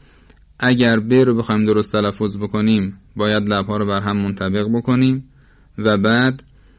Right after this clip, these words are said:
صدا با حالتی دفعی همراه با شدت و غیر قابل کشش و امتداد از دهان خارج بشه، به این ترتیب اب، اب.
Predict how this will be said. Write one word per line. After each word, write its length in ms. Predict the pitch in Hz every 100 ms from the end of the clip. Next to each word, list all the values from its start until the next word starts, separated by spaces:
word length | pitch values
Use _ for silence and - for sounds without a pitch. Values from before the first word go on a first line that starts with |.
| - _
صدا 680 | - - 113 107 107 113 120
با 180 | 113 110
حالتی 420 | 107 104 107 117 110
دفعی 760 | 110 101 98 - 117 120 127 131
همراه 500 | 123 104 104 107 113
با 120 | 107
شدت 760 | 101 - 95 92 98 104 113 117 104
و 140 | 101
غیر 380 | - 117 135 120
قابل 440 | 110 104 101 101
کشش 420 | 104 107 - 104
و 60 | 107
امتداد 760 | 98 98 98 98 101 110 117 120 - - - -
از 200 | 107 104
دهان 280 | 101 107
خارج 480 | 107 - 92 95 95
بشه، 360 | 85 85 - 95 -
به 80 | 104
این 160 | 101
ترتیب 440 | 95 85 82 - 78 - - - - - -
اب، 260 | 117 113 107 - - - _ _ _ 113 98 - - _ _ _ _ _ _ - _ _
اب. 260 | 110 113